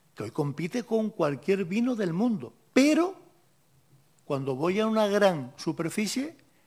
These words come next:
el vino de fuera cuesta un euro. Un euro. Y el nuestro, siete, ocho, que es lo mínimo para que cubra gastos.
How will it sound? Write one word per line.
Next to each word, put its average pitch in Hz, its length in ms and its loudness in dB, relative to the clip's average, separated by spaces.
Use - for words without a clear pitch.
el 147 160 -4
vino 175 220 -2
de 185 100 0
fuera 202 220 -4
cuesta 190 280 -4
un 175 120 -4
euro. 165 200 -8
Un 196 140 -2
euro. 170 240 -10
Y 147 80 -2
el 123 100 -4
nuestro, 151 400 -6
siete, 190 400 -6
ocho, - 240 -10
que - 80 -6
es 113 100 -6
lo 143 120 0
mínimo 190 400 -6
para 208 180 -4
que 202 140 -8
cubra 175 240 -8
gastos. - 320 -10